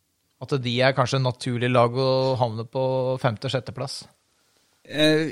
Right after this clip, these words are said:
Speaker 2: Viking holder seg, tror jeg. De har mistet noe tunge
Speaker 1: Holder seg? Altså,
Speaker 2: Ja.
Speaker 1: du tror ikke de havner på øvre halvdel?
Speaker 2: Nei,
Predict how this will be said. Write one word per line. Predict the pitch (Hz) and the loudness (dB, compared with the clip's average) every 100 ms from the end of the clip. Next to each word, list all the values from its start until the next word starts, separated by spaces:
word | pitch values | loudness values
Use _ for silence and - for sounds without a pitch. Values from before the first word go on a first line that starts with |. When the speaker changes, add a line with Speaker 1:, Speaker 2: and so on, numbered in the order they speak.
| - | -2
Speaker 2:
Viking | 165 143 - 170 170 | 2 2 4 4 4
holder | 175 - 95 82 113 | 0 -4 -6 -2 0
seg, | 139 120 - | 2 0 0
tror | 135 | 2
jeg. | 117 117 - _ _ _ _ | 2 0 -8 _ _ _ _
De | 135 123 | -4 -2
har | 127 | 0
mistet | 131 - - 98 | 0 -4 -6 -2
noe | 151 151 | 2 0
tunge | 147 120 104 | 0 -4 -2
Speaker 1:
Holder | 110 120 120 147 | -2 -2 -2 -2
seg? | 220 185 - | -4 -6 -8
Altså, | 147 139 | -4 -2
Speaker 2:
Ja. | 139 | -2
Speaker 1:
du | 139 | -4
tror | 131 | -6
ikke | 139 151 | -4 -2
de | |
havner | 139 110 104 | -2 -2 -6
på | - 120 | -4 -4
øvre | 107 | -2
halvdel? | 113 104 202 - _ - | -4 -2 -6 -10 _ -6
Speaker 2:
Nei, | 151 | 2